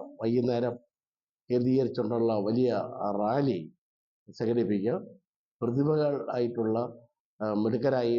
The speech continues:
പല രംഗങ്ങളിൽ ഉയർന്നു വന്നിട്ടുള്ളവരെ ആദരിക്കുക, ഉപകാരങ്ങൾ സമർപ്പിക്കുക. ഈ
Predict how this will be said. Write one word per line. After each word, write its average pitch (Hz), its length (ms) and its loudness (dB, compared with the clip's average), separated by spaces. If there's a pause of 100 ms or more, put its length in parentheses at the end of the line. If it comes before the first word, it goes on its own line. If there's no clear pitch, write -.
(140)
പല 107 100 -2 (120)
രംഗങ്ങളിൽ 117 500 2
ഉയർന്നു 107 280 0
വന്നിട്ടുള്ളവരെ 104 640 0 (260)
ആദരിക്കുക, 107 520 0
ഉപകാരങ്ങൾ 117 520 2 (560)
സമർപ്പിക്കുക. 117 680 -2 (220)
ഈ - 20 0